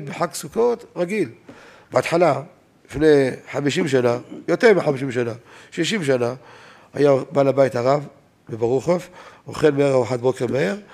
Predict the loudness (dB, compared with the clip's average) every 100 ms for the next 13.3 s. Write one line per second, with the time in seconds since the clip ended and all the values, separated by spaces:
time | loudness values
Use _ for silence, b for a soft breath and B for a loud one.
0 | B B B -4 0 2 2 0 -4 -12
1 | _ -6 -4 -2 0 0 -2 -10 -16 B
2 | B B B -12 2 2 4 2 2 0
3 | 0 0 0 0 -2 -2 -2 -2 -4 -8
4 | -8 -6 -2 0 0 0 0 -2 B B
5 | B -4 4 4 6 2 2 2 2 0
6 | B B B B 4 4 4 4 0 0
7 | -2 -2 0 2 4 4 2 -2 -2 -2
8 | -4 -10 B B B 2 4 6 4 4
9 | 2 2 0 -4 -6 B B B 2 2
10 | 2 0 0 -2 -4 -4 -4 -2 2 0
11 | 0 -8 -6 -4 -4 -10 B B B B
12 | B -2 2 2 0 -2 -4 -4 -4 -2
13 | -2 -4